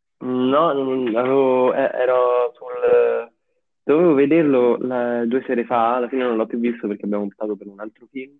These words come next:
che ho optato per un altro film perché non vivo da solo, diciamo, a casa, e non ho optato, abbiamo, diciamo, vabbè, chi ha optato per un altro film, eh, però stavo, cioè, ero, ero curio-, ero incuriosito anch'io da, diciamo, questo film.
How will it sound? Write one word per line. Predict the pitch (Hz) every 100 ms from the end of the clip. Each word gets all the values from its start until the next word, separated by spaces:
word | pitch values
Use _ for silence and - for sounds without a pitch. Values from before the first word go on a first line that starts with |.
| _
che | - 107
ho | 107 -
optato | - 110 - 104 104
per | 104
un | 104
altro | 104 104
film | 110 104 98
perché | 98 _ - 98 95 _ _ _ -
non | 101
vivo | 95
da | 98
solo, | 98 101
diciamo, | 98 107
a |
casa, | - 120 135 - - _
e | 123 120 120 123 123 120 120
non | 123
ho | 117 110
optato, | 110 123 113 107
abbiamo, | - 98 110 110 104
diciamo, | - 120 110 - - _ _ _
vabbè, | - 101 -
chi | -
ha | 131
optato | 131 123 110
per | 110
un |
altro | 107 110
film, | 123 135 131 104
eh, | 101 101
però | 98 107 104 101 - 101 98
stavo, | - 110 101 - -
cioè, | 104 -
ero, | 110 104 101 98 _ _ _ _
ero | - 127 120
curio-, | 120 -
ero | 120
incuriosito | 113 117 104 107
anch'io | 104 - 101
da, | 101
diciamo, | 104 - 107 104
questo | 101 104
film. | 101